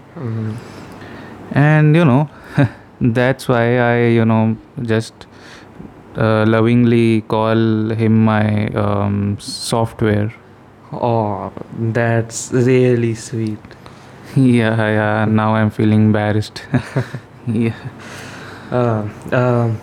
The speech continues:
Speaker 1: I guess
Speaker 2: I should have zipped myself up
Speaker 1: <laughs>
Speaker 2: here.
Speaker 1: Uh,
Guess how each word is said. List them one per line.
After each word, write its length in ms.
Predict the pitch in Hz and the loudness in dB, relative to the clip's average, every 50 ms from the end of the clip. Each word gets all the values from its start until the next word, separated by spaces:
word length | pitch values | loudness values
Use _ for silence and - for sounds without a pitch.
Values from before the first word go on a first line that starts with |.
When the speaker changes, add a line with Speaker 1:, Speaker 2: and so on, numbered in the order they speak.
| - - | -8 -4
Speaker 1:
I 180 | 127 123 131 131 | -2 0 2 2
guess 400 | 135 156 208 202 - - - - | 2 2 2 0 -2 -6 -6 -4
Speaker 2:
I 160 | 131 117 123 | -2 0 0
should 240 | 120 - 135 131 123 | 0 2 0 2 2
have 380 | 123 123 120 120 117 113 110 107 | 2 2 2 2 2 0 -2 0
zipped 240 | 113 123 117 113 113 | 0 0 0 0 0
myself 580 | 117 113 110 110 107 - 113 107 104 101 - | 0 2 2 0 0 0 0 -2 -2 -2 -2
up 240 | 120 107 - 180 - | -4 -2 0 0 0
Speaker 1:
<laughs> 20 | 107 | 0
Speaker 2:
here. 280 | 110 107 107 107 104 104 - 123 120 - - - - - - - - - - - - - - - 139 135 - | 0 0 0 -2 -2 -4 -8 -12 -12 -12 -16 -20 -20 -20 -20 -20 -20 -20 -20 -20 -18 -18 -18 -16 -16 -8 -4
Speaker 1:
Uh, 480 | - 127 123 127 120 117 120 117 117 110 | -2 0 2 2 2 2 0 0 -2 -2